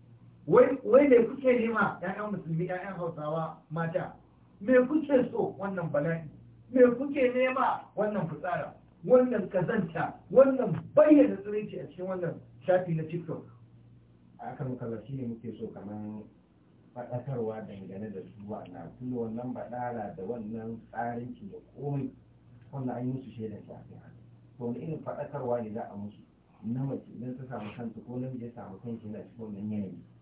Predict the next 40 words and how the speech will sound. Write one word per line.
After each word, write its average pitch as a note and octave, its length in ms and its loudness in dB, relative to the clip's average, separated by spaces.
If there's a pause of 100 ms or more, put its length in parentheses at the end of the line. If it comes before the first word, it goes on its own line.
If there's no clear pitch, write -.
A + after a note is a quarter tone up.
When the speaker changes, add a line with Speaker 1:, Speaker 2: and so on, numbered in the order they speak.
(280)
Speaker 2:
yadda G#2+ 320 -8
zai B2+ 200 -6 (120)
iya G#2+ 240 -8
samu A#2 220 -8
ya G#2 100 -8
nisanci F#2+ 460 -10
wannan G#2 420 -8
ɗabi'u F#2 480 -14
na F#3+ 80 -12 (120)
Speaker 1:
Faɗakarwa F#3 540 2
ta F#3 100 -2
farko F3+ 320 0
shi F3+ 180 -4
ne, E3+ 80 0
malam, D3 380 -2
dole F3 280 6 (240)
iyaye D3 360 4
su - 140 -10
sa D3+ 140 -4
ido C#3 240 -4
a C3+ 80 -12
kan C3 240 -8 (220)
ƴaƴansu. B2 340 -12 (1700)
Idan E3 180 -2 (140)
uba G3 220 0
bai F3 100 2
kula D3+ 260 -4
da D3 100 -2
ƴarsa D3 380 -6
ba, - 220 -10 (560)
za - 80 -6 (120)
a - 120 -8
samu F3+ 260 -2
matsala. F3+ 380 0 (1300)
Sannan B3 280 -2
kuma G#3+ 180 -2
dole B3 280 4
mazaje G3 440 -4
su - 160 -6
kula E3 160 2